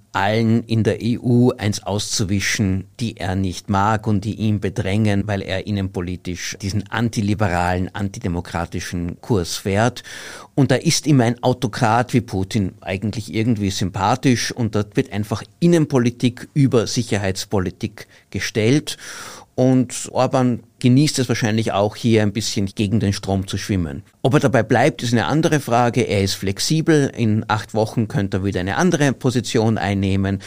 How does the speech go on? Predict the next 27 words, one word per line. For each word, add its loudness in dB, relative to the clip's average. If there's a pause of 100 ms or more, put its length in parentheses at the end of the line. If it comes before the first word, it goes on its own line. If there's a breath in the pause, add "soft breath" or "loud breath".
(220 loud breath)
Und -10
vergessen -2
wir 2
nicht, -2
er -4
hat -6
seine -2
politische -4
Karriere -4
eigentlich -6
damit -4
begonnen, -2 (440 loud breath)
gegen 0
seinen -2
Widerstand, -2
gegen -2
den -4
Kommunismus, 0
gegen 2
den 2
Warschauer 0
Pakt, -4 (280 loud breath)
gegen 0
die -4
Sowjetunion. -8 (420 loud breath)
Also -2
ganz 0